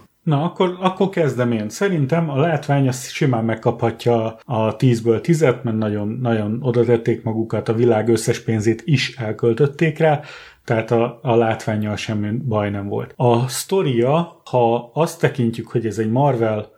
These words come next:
univerzum végén lezáró nagy film, ha úgy tekintjük, muszáj megnézni, tehát akkor azt mondhatjuk, hogy tízes, de én ezt lemódosítom olyan, olyan nyolc és félre.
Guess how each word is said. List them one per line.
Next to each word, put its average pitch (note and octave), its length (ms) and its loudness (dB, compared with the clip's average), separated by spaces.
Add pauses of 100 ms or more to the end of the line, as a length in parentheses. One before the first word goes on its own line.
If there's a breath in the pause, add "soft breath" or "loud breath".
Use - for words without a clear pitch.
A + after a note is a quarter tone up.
(160 soft breath)
univerzum A#2 920 0
végén A2+ 500 0
lezáró A2 840 0
nagy A#2+ 380 2
film, D#3+ 520 2
ha - 200 -2
úgy E3 200 4
tekintjük, B2+ 680 0
muszáj B2 440 2
megnézni, A2+ 680 0
tehát G#2 340 -4
akkor A#2+ 380 0
azt A#2+ 220 2
mondhatjuk, A2+ 520 -2
hogy G#2 180 -4
tízes, C3 460 2
de C3 180 0
én C3+ 140 2
ezt A#2 160 -6
lemódosítom A#2 800 2
olyan, A2 460 -4
olyan A2+ 240 0
nyolc A2+ 380 0
és A2 180 -4
félre. A2+ 520 -6